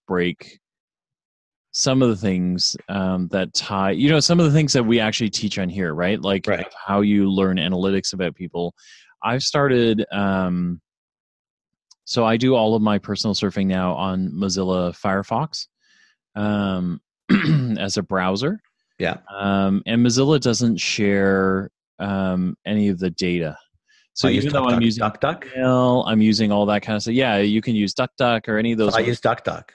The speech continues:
Speaker 2: and for
Speaker 1: Yeah.
Speaker 2: that reason.
Speaker 1: Yeah.
Speaker 2: I'm tired of Google just being Google.
Speaker 1: Right. And, and
Speaker 2: Right.
Speaker 1: so that helps to, you know, that helps to kind of, like, break it up.
Speaker 2: Right.
Speaker 1: And then, and then that starts to, like,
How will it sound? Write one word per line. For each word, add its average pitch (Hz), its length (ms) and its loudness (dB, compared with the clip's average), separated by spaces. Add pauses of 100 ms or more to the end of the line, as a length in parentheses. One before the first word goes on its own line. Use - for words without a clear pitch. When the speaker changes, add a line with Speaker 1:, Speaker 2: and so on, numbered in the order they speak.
Speaker 2:
and 113 240 0
for - 100 -6
Speaker 1:
Yeah. 110 80 2
Speaker 2:
that 98 100 0
reason. 101 380 -6 (380)
Speaker 1:
Yeah. 120 240 0
Speaker 2:
I'm 107 160 -10
tired 113 320 0
of 98 100 -2
Google 92 640 -2 (260)
just 95 240 -8
being 82 200 -8
Google. 87 420 -6 (220)
Speaker 1:
Right. 127 260 -2 (100)
And, 123 260 -2
and 123 160 -6
Speaker 2:
Right. - 20 -4
Speaker 1:
so 120 540 -2
that 127 280 -2
helps 127 500 -4
to, 107 540 0
you 110 180 -4
know, 107 120 0
that 113 200 -2
helps 110 320 -6
to 104 140 -4
kind 104 220 -6
of, 92 180 -4
like, 90 340 -4
break 95 220 -4
it 113 80 -4
up. 104 380 -2 (380)
Speaker 2:
Right. 95 160 -2
Speaker 1:
And 120 100 -10
then, 120 500 -4
and 120 140 -2
then 117 140 2
that 113 220 0
starts 107 340 -4
to, 107 140 -2
like, 95 280 -2